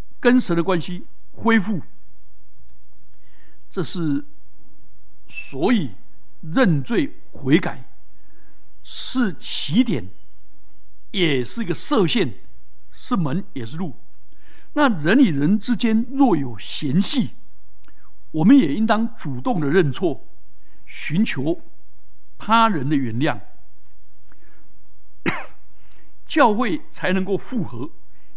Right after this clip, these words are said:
教会才是教会。所以教会的弟兄姐妹们，或者教会的弟兄姐妹跟牧者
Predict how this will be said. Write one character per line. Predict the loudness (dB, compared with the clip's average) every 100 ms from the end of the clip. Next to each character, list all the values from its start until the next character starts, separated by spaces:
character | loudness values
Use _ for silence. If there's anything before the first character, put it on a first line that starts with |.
| -4
教 | 2 2 4
会 | 2
才 | 0 -2 -2
是 | -2
教 | 0 0 2
会。 | 0 -2 -2 -2 -2 -2 -2 -2 -2 -2 -2 -4 -4 -2 -2 -2 -2 -2 -4
所 | -4 -2 4 4
以 | 4 0 -2 -2
教 | 2 4 4 4
会 | 2 2
的 | 0 0 -2 0 6
弟 | 6 6
兄 | 2 2 4
姐 | 2 2 0
妹 | 2 2
们， | 0 -2 -2 -2 -2 -2 -2 -2 -2 -2 -2 -2 -2 -2 -2 -2
或 | 2 4
者 | 4 2
教 | 2 4 4
会 |
的 | 2
弟 | 2 4 4
兄 | 2 0
姐 | 0
妹 | 0
跟 | 2 2
牧 | 4 6 6
者 | 4 -2